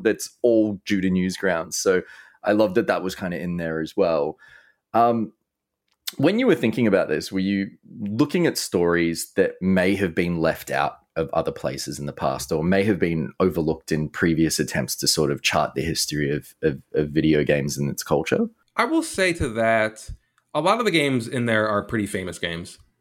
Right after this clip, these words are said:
Speaker 2: Um, I think it's meant to be pretty mainstream.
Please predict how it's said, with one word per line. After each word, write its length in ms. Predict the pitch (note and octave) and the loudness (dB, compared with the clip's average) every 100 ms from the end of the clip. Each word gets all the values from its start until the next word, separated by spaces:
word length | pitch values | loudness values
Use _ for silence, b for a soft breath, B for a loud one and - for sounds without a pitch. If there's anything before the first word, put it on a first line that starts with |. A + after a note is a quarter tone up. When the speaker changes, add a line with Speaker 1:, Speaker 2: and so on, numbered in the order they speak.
| _ - | _ -6
Speaker 2:
Um, 380 | F2+ E2+ E2 _ _ _ A2+ | -4 -4 -8 _ _ _ -4
I 80 | A2+ | 0
think 140 | A#2 | 0
it's 140 | B2 | 0
meant 160 | A#2 G#2 | 0 0
to 60 | G#2+ | 0
be 100 | G2 | -2
pretty 220 | A2 G2+ | 0 0
mainstream. 720 | G2 F#2+ - G2+ F#2 F#2 | -2 -4 -6 -6 -4 -6